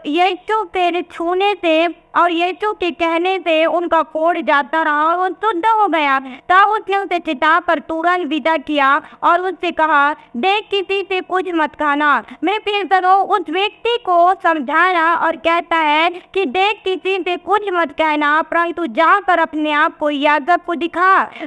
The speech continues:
मेरे प्रियजनों, यीशु मसीह जो व्यक्ति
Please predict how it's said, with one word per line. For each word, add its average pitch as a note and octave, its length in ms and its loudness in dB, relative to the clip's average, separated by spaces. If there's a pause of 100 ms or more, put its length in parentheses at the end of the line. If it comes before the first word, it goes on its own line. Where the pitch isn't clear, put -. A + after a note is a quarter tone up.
मेरे F#4 180 0
प्रियजनों, F#4 540 0
यीशु F4+ 480 -2
मसीह F4+ 600 -2 (160)
जो F#4 300 -2
व्यक्ति F4+ 300 -4